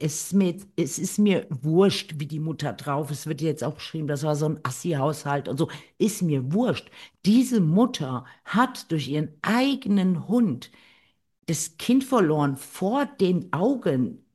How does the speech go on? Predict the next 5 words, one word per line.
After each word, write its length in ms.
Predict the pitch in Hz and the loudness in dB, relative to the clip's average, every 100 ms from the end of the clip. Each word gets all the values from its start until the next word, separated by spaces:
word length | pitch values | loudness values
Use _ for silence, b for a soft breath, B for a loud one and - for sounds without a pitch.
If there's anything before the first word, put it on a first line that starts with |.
| _ | _
äh, 320 | 160 147 117 - - | -4 -4 -6 -10 -14
totgebissen. 1120 | - 254 285 - - 143 135 123 - 135 - - | -4 -2 -2 -2 -2 -2 -2 -4 -2 -2 -2 0
Mit 340 | 190 196 - | 0 0 -6
zwei 480 | - - - 254 277 | -10 -6 0 4 6
Mann 400 | 240 240 214 | 6 6 4